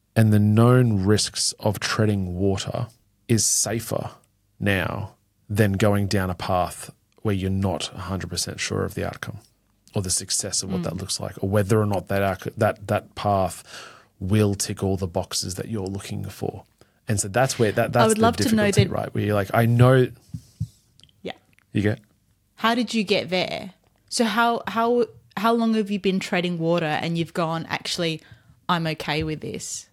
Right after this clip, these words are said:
Speaker 2: until the right thing comes up for me"?
Speaker 1: Oh, I was happy to tread water. It's been probably four or five months, and I was, from the beginning, I was happy to tread water until,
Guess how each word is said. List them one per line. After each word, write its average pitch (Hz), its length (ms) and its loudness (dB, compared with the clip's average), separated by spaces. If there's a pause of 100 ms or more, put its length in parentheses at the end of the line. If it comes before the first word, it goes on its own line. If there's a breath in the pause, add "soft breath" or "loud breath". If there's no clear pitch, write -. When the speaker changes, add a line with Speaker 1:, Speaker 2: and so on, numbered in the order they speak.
Speaker 2:
until 175 420 0
the 151 80 -8
right 143 240 -6
thing - 200 -14
comes - 260 -12
up - 140 -12
for - 100 -18
me"? - 260 -16 (380)
Speaker 1:
Oh, 127 80 6
I 107 180 4
was 117 180 2
happy 101 280 -4
to 87 80 -10
tread 90 220 -6
water. 87 440 -6
It's - 120 -6
been 95 300 0
probably 87 420 -6
four 90 300 -6
or 90 60 -6
five 95 240 -6
months, 120 640 -4
and 98 140 -2
I 87 80 -2
was, 87 180 -2
from 107 240 0
the 95 60 -2
beginning, 110 400 2
I 80 40 -8
was 76 140 -6
happy - 200 -6
to 82 60 -12
tread 87 240 -6
water 87 280 -4
until, 87 460 -6